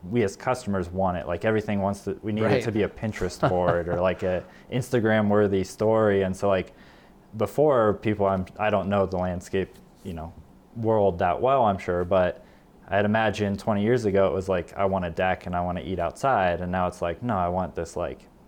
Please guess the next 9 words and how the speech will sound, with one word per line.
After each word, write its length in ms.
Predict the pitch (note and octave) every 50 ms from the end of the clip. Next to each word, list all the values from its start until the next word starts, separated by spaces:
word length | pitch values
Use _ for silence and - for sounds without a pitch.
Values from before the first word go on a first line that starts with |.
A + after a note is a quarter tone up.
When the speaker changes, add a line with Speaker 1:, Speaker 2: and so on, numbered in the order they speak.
| -
Speaker 1:
cozy 680 | - - - - G#2 G#2 G2+ G2+ F2+ E2 F2 F2 E2+ E2
atmosphere 800 | D#2+ F2 F#2+ F#2+ D#2+ - F#2 F2 - - - - F2+ F2+ E2+ E2+
with 120 | E2 E2
a 60 | - F2+
fireplace 840 | - - G2 F#2 F#2 F2 E2 D#2+ - - F2+ E2+ D#2+ D#2 - - -
and, 260 | D2 C#2+ C#2+ D#2 E2 - - - - - - - - -
you 80 | F2
know, 220 | D#2 D2 D2+ D2+ C#2+ -
just 300 | - E2 - - -